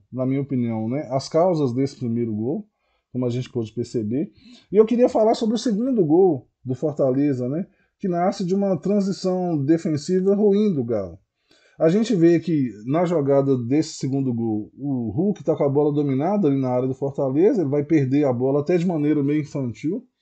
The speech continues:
O adversário, o, o zagueiro, vai achar uma linha de passe excelente pro meio de campo. Novamente, né, essa bola acaba chegando no Iago Pikachu, totalmente livre, mais uma vez, de cara pro vento, mais uma vez, e vai fazer o seu gol.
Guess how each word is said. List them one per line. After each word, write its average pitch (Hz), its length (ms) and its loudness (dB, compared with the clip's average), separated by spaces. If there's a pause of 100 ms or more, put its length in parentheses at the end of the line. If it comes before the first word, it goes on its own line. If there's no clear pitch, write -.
(400)
O 147 80 -2
adversário, 160 920 2
o, 127 460 -2
o 123 40 -2
zagueiro, 135 460 0
vai 160 100 2
achar 170 300 -2
uma 175 120 -2
linha 156 200 0
de 143 100 -8
passe 139 600 -4
excelente 160 600 0
pro 151 120 -4
meio 135 180 -2
de 131 100 -12
campo. 170 360 -8 (440)
Novamente, 170 720 2
né, 170 220 -2 (380)
essa 131 200 0
bola 147 300 2
acaba 165 260 0
chegando 151 440 -2
no 147 120 -2
Iago 135 280 -2
Pikachu, 135 580 -4
totalmente 160 840 0
livre, 139 480 0
mais 135 300 -2
uma 127 240 -4
vez, 131 300 -2
de 120 80 -12
cara 160 420 4
pro 139 220 -4
vento, 135 360 -4
mais 135 280 -4
uma 127 200 -6
vez, 120 360 -6 (520)
e 135 80 0
vai 151 200 4
fazer 160 320 0
o 160 40 2
seu 170 220 0
gol. 113 300 -4